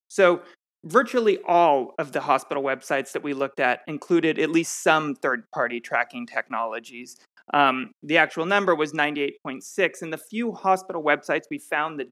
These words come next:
didn't have tracking technologies were very basic, rudimentary sort of websites. And I can drill down and give you a little bit more information on particular findings about, you know,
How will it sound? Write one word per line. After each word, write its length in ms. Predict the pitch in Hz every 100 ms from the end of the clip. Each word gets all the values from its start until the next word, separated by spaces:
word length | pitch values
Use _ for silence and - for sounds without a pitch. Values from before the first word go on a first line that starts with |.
| -
didn't 260 | 165 156 135
have 340 | 139 143 156
tracking 400 | - 156 156 160
technologies 680 | 151 139 147 151 151 147 - _ _ _ 147
were 80 |
very 320 | 139 170 170 156
basic, 580 | 131 143 139 - 135 127
rudimentary 880 | 139 143 139 127 123 - 131 123 -
sort 240 | - 139 123
of 100 | 117
websites. 560 | 123 - 127 117 - _ _ _ -
And 460 | 151 156 147 151 -
I 80 | 170
can 160 | 185 156
drill 240 | 185 196
down 340 | 175 156 139
and 180 | 135 135
give 160 | 151 143
you 140 | 147
a 0 |
little 220 | 139 139
bit 160 | 135 139
more 160 | 143 135
information 680 | 143 151 143 139 135 139
on 140 | 131 131
particular 540 | - - 127 143 131
findings 680 | - 139 131 135 127 123 123
about, 360 | 117 127 120 -
you 120 | 71
know, 140 | 69